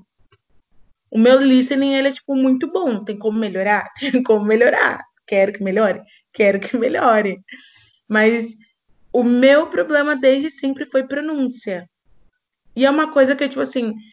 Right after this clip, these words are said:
teve momentos no meu estudo de inglês que eu ficava muito pé da vida comigo mesma, que eu falei, "Gente, como assim?" E eu entendo que é um bloqueio que eu tenho. Eu tenho, às vezes, vergonha de falar inglês. Só que deu aquele, um ar de leveza depois que eu saí.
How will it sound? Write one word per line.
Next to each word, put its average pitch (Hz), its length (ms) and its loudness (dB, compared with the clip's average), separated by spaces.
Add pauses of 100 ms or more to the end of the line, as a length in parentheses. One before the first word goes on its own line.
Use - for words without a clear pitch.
(200)
teve 247 180 4
momentos 277 540 0
no 254 340 0
meu 240 160 -2
estudo 254 220 -4
de 240 80 0
inglês 240 300 2
que - 60 -8
eu 262 40 2
ficava 262 320 -2
muito 285 500 -2
pé 277 140 0
da 254 140 0
vida 233 240 -2
comigo 233 340 0
mesma, 233 260 2
que - 80 -10
eu 262 60 -2
falei, 277 180 -2
"Gente, 254 520 -4
como 247 180 -6
assim?" 254 580 -6 (1300)
E - 100 -4
eu 453 120 6
entendo 359 420 4
que 339 100 -2
é 359 40 6
um 349 100 0
bloqueio 320 440 4
que 330 80 -2
eu 349 100 -4
tenho. 302 580 2 (120)
Eu 214 180 2
tenho, 233 260 2
às 262 80 -2
vezes, 247 180 0
vergonha 233 280 4
de 220 80 -4
falar 220 220 0
inglês. 233 520 0 (400)
Só 240 160 0
que 247 140 0
deu 254 220 6
aquele, 240 600 0 (460)
um 220 140 0
ar 262 320 4
de 220 200 -6
leveza 240 680 4
depois 277 400 2
que - 60 -4
eu 302 60 2
saí. 311 500 -4